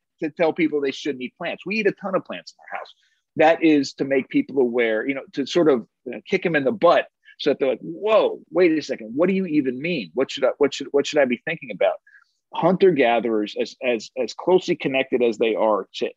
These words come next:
animals and, and have the ability to, um,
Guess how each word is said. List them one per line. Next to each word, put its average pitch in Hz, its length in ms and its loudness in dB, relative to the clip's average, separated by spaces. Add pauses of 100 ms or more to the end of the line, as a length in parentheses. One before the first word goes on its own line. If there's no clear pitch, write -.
animals 135 640 -4 (520)
and, 117 440 -2
and 127 140 0
have 135 300 4
the 143 160 6
ability 123 760 4
to, 110 360 -4 (420)
um, 95 420 -12